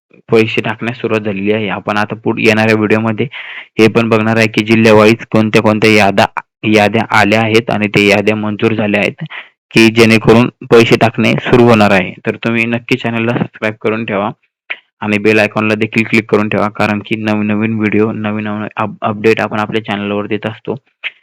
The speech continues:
कारण की लवकरात लवकर आपल्याला आपल्या सूत्रांकडून माहिती मिळत असते आणि सूत्रांकडून माहिती मिळाली की लगेच चॅनलवर येत असते. त्याच्यामुळे तुम्हाला चॅनलवर नक्की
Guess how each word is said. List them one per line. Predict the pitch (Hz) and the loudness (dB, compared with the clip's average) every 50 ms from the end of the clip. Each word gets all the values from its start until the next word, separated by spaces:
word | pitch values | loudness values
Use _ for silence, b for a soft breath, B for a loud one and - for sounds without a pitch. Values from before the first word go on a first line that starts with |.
| B B _ - | B B _ -6
कारण | 104 104 107 104 101 | -4 -4 -4 -4 -2
की | - 117 110 | -2 0 2
लवकरात | 110 107 104 - 110 113 113 110 | 2 0 0 0 -2 -4 -4 -4
लवकर | 110 107 101 110 110 | -4 -4 -4 -4 -4
आपल्याला | 107 104 - 101 104 98 | -4 -2 -2 -2 -2 -2
आपल्या | 95 - - 110 - | -4 -4 -6 -8 -8
सूत्रांकडून | - - 104 98 - 98 101 104 98 107 101 107 110 | -4 -4 -4 -2 -2 -2 -2 -2 -4 -4 -4 -4 -4
माहिती | 110 110 107 104 98 110 107 | -2 -2 -2 -2 0 0 0
मिळत | 107 104 104 107 - | 0 -2 -2 -2 -4
असते | 110 - - - 120 117 - - _ _ - | -6 -8 -8 -8 -12 -12 -12 -16 _ _ -12
आणि | - 107 104 107 | -10 -10 -10 -10
सूत्रांकडून | 110 - 104 - 113 110 107 110 107 110 113 | -10 -12 -8 -4 -4 -2 -2 -2 -4 -4 -2
माहिती | 110 107 104 104 - | -2 -2 -2 -2 -4
मिळाली | 107 107 101 101 101 107 | -4 -4 -2 -4 -4 -4
की | - - | -4 -2
लगेच | 107 107 101 107 107 - | -2 0 0 -2 -4 -4
चॅनलवर | - 101 104 107 101 104 104 104 101 | -6 -6 -4 -4 -2 -2 0 2 2
येत | 107 107 110 | 0 2 0
असते. | 107 - - - - - B B B B B B B B _ - | -2 -2 -2 -6 -8 -8 B B B B B B B B _ -12
त्याच्यामुळे | - - - 107 104 104 104 98 | -10 -6 -4 -4 -2 -2 -4 -2
तुम्हाला | - 110 110 107 107 104 | -2 -2 -2 -2 -2 -4
चॅनलवर | - 104 101 104 104 101 104 104 101 - _ - | -4 -4 -6 -6 -6 -8 -8 -8 -10 -12 _ -14
नक्की | - 107 110 117 _ _ _ - - 120 | -12 -12 -12 -12 _ _ _ -8 -6 -6